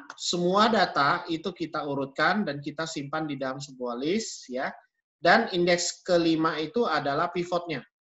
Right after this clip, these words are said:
Ya. Jadi ini pivot. Ya. Jadi apakah, ini bukan apakah tujuh enam lebih dari ini ya, seharusnya tulisnya lima lebih dari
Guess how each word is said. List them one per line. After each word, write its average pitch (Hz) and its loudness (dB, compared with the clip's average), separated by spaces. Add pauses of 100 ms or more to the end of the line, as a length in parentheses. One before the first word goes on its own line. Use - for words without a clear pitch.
(160)
Ya. 123 -20 (180)
Jadi 139 -16
ini 147 -8
pivot. 143 -10 (380)
Ya. - -20 (720)
Jadi 190 -2
apakah, 202 2 (400)
ini 185 0
bukan 147 -6
apakah 147 -6
tujuh 147 -6
enam 156 -6
lebih 139 -8
dari 139 -8
ini 190 -4
ya, 135 -12
seharusnya 147 -8
tulisnya 156 -6
lima 170 -4
lebih 147 -6
dari 143 -6